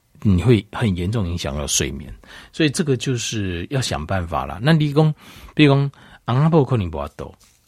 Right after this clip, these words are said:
还是说北部可能没办法。但是如果朋友、同事有这样的状况，会让你觉得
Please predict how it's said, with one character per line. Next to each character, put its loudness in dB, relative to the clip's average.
还 -6
是 -4
说 0
北 -2
部 0
可 -8
能 -8
没 -12
办 -8
法。 -12
但 2
是 4
如 2
果 0
朋 -2
友、 0
同 -4
事 0
有 -6
这 4
样 6
的 -2
状 -2
况， -4
会 -2
让 -2
你 -4
觉 -6
得 -6